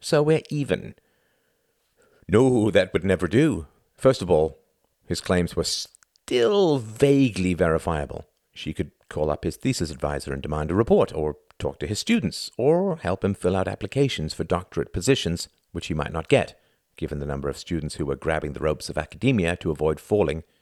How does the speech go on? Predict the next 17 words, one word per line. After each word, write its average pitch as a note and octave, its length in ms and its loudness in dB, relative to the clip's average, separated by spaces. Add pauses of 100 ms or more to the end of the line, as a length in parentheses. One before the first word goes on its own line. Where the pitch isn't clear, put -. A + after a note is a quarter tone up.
(100)
into - 200 -8
the D#2+ 80 -4
pit - 180 -4
of D#2+ 80 -6
the - 80 -10
depression. F#2+ 560 -4 (1300)
Oh F2+ 100 -4
no, C#2+ 280 -2
this - 460 -6
kind A#2+ 260 -8
of C3+ 80 -6
sacrifice D#2+ 720 -6
had F2+ 220 -6
to - 80 -6
be E2 360 0 (720)
alluded F#2+ 640 2
to, - 340 -10